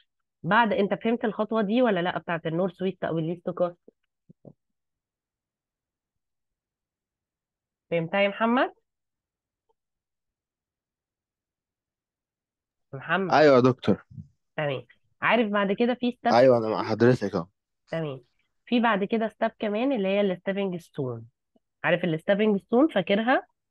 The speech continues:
Speaker 1: انت عندك خلفية عن المادة ولا ايه؟ طيب،
Speaker 2: أنا عندي إيه؟
Speaker 1: خلفية عن المادة ولا لسه بتتعرف عليها؟
Speaker 2: لا، أنا، أنا أصلا ريست يا دكتور.
Speaker 1: اوكي.
Speaker 2: بس يعني،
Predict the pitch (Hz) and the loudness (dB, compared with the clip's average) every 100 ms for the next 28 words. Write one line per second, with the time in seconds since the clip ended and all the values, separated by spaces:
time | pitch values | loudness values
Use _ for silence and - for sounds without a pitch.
0 | _ _ _ - 170 214 240 202 220 220 | _ _ _ -4 0 2 2 -2 -2 -2
1 | 220 208 208 175 165 - 170 170 165 165 | -2 0 0 0 -2 -4 -6 -6 -8 -8
2 | - _ _ _ _ _ _ _ _ _ | -16 _ _ _ _ _ _ _ _ _
3 | _ _ _ _ - 104 107 127 135 214 | _ _ _ _ -8 -4 -2 0 0 0
4 | - _ _ - 175 175 208 208 180 170 | -4 _ _ -4 -4 0 0 2 0 0
5 | 180 208 202 214 185 170 160 175 190 - | -2 -2 -2 -2 -2 -2 -6 -8 -12 -10
6 | 165 160 180 175 160 170 170 170 _ _ | -4 -2 -2 -2 -2 -2 -4 -8 _ _
7 | - _ _ 120 143 151 135 123 139 147 | -20 _ _ 2 6 6 4 0 -2 -2
8 | 165 - 202 156 135 - 143 _ 98 104 | -6 -6 -6 -4 -4 -4 -6 _ -6 -6
9 | - - - - _ _ _ _ - 151 | -8 -20 -20 -20 _ _ _ _ -10 -8
10 | - 156 165 151 165 - - _ _ _ | -2 0 2 0 -4 -12 -20 _ _ _
11 | _ - 285 - 196 185 - - 135 131 | _ 2 2 4 4 6 4 4 4 6
12 | 151 | 6